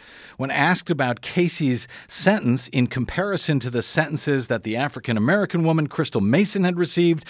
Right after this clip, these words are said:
after voting while on probation, not knowing that she was not allowed to, and that Rosa Maria Ortega, the green card holder who didn't know she wasn't allowed to vote,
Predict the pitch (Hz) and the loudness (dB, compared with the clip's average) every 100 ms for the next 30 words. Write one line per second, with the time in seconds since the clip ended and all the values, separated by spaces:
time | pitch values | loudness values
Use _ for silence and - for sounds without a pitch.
0 | 233 165 143 131 110 151 156 139 135 127 | -4 -2 0 0 2 2 2 0 0 -2
1 | 117 127 107 151 151 156 151 - 143 135 | -2 -2 0 -2 0 -2 -4 -4 -2 -2
2 | 127 135 127 143 151 151 143 - 147 135 | 0 2 4 4 4 2 0 -2 -2 -2
3 | 131 123 120 143 147 151 151 160 _ - | -2 0 2 0 0 -4 -4 -6 _ -20
4 | - - _ _ _ _ _ _ _ 139 | -20 -20 _ _ _ _ _ _ _ -4
5 | 135 107 131 156 143 135 139 131 113 107 | -4 2 4 4 2 2 2 2 2 0
6 | - - 175 175 175 160 95 123 143 190 | -2 2 4 6 4 2 -2 0 4 6
7 | 190 160 175 170 151 180 180 127 123 120 | 4 2 2 2 0 0 2 0 0 0
8 | 151 151 135 147 135 - 165 185 170 156 | 2 2 2 2 0 0 0 2 2 2
9 | 160 151 156 156 147 139 151 151 | 0 0 0 -2 -4 0 0 0